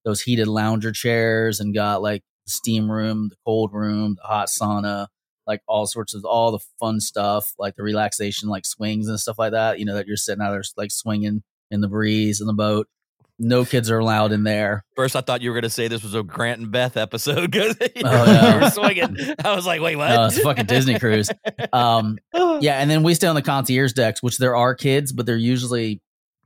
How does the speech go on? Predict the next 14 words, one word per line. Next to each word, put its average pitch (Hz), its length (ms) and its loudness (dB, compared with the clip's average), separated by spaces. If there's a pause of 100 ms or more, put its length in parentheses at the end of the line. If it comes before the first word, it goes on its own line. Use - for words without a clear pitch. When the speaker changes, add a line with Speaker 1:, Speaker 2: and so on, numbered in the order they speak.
(120)
Speaker 1:
and 117 100 -4
I 110 60 0
hate 123 140 -2
to 101 60 -6
say 117 200 0
this, 104 320 -2
but, 104 200 -10
like, 107 200 -4
usually, 120 260 2
like, 113 180 0
really 113 360 0
well-behaved 104 760 -2
kids, 123 460 -2 (760)
or 127 560 2